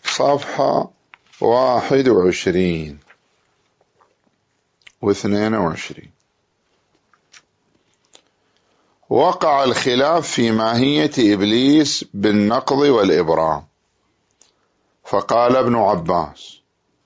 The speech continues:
وابن مسعود وابن المسيب وقتادة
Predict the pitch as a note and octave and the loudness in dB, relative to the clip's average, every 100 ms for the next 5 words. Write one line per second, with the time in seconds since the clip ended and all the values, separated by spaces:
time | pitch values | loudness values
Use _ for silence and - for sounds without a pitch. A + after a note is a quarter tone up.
0 | _ - G#2 A#2 A#2 A#2 G#2+ F#2+ F2 F2 | _ -2 0 2 2 0 -2 -2 -2 -4
1 | D#2 C#2+ _ _ _ _ _ - G#2 A2 | -4 -12 _ _ _ _ _ -2 0 2
2 | A#2 B2 A#2+ A#2 - G#2 F2+ D#2+ D2 - | 0 0 0 0 0 2 2 0 -4 -14
3 | _ _ _ G2+ A2+ - A2 - G#2 F#2+ | _ _ _ 0 0 0 -4 0 0 0
4 | E2 E2 D#2 | 0 -2 -4